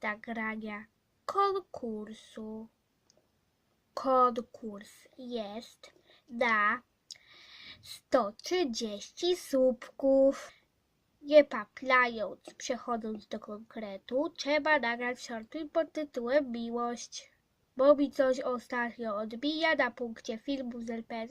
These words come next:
o miłości i oczywiście, ym, oby mi to przeszło, bo, bo jeszcze się zakocham, tak jak Harpy mówiła. Pierwsze miejsce, znowu przechodząc do konkretów, to intro,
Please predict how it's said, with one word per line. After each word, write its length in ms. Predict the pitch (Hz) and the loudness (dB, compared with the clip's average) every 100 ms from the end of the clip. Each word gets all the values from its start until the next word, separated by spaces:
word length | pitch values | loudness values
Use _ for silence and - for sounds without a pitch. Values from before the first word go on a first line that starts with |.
| - | -8
o 100 | 226 | -10
miłości 800 | 226 240 311 311 302 - 320 302 - - - - | -8 -2 2 4 2 -2 -10 -10 -12 -12 -16 -4
i 180 | 349 240 - - - | -2 -2 -8 -10 -4
oczywiście, 1080 | 254 254 - 240 233 226 220 - - 165 - _ _ _ _ _ _ _ _ - - - - - | -2 -4 -6 -6 -6 -8 -8 -10 -8 -10 -10 _ _ _ _ _ _ _ _ -20 -20 -18 -18 -6
ym, 280 | 247 247 233 - | -2 0 -2 0
oby 240 | 262 240 | 4 4
mi 140 | 233 233 | 2 -2
to 160 | 233 | -10
przeszło, 720 | - - - 320 - - 359 | -14 -4 4 4 2 -2 -2
bo, 160 | 294 269 | 4 4
bo 140 | 254 | 4
jeszcze 240 | 254 240 247 | 0 0 -8
się 140 | 254 | -8
zakocham, 360 | 240 240 240 240 | -8 -6 -6 -2
tak 120 | 254 | 0
jak 120 | 254 | 0
Harpy 380 | - 262 254 277 | -2 -4 -4 -4
mówiła. 560 | 285 302 330 349 359 349 _ | -4 -4 -2 0 0 -2 _
Pierwsze 520 | 294 311 311 - 302 | 6 8 6 4 2
miejsce, 800 | 254 269 269 254 - 262 247 240 233 _ - | 4 6 4 4 -2 0 0 -2 -6 _ -8
znowu 240 | 254 240 | -6 -6
przechodząc 400 | - 240 240 233 | -10 -12 -12 -12
do 80 | 240 | -8
konkretów, 580 | 247 - 277 302 294 - - - - - - | -10 -2 0 2 0 -2 -12 -12 -12 -16 -4
to 340 | 262 233 220 - _ _ _ - _ _ | 2 2 0 -6 _ _ _ -20 _ _
intro, 580 | 311 277 269 285 311 392 | -2 -2 2 4 6 4